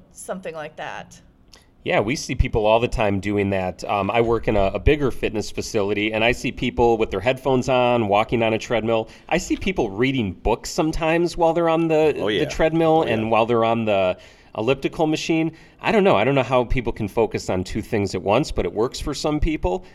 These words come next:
Speaker 2: So, yeah, everybody's different.
Speaker 3: So if you were to paint a picture of, like,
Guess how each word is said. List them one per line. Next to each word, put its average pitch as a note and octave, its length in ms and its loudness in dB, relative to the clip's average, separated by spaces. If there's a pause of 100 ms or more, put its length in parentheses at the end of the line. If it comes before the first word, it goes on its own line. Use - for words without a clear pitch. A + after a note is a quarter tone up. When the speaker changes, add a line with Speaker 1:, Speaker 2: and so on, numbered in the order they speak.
(140)
Speaker 2:
So, G2 560 0
yeah, E3+ 220 0
everybody's E3+ 420 -2
different. - 560 -2
Speaker 3:
So A2+ 140 4
if F#2+ 100 0
you D#3 80 4
were F3+ 80 6
to C#3+ 60 4
paint A#2+ 240 6
a - 20 4
picture G2 460 2
of, D2+ 180 0
like, E2+ 220 0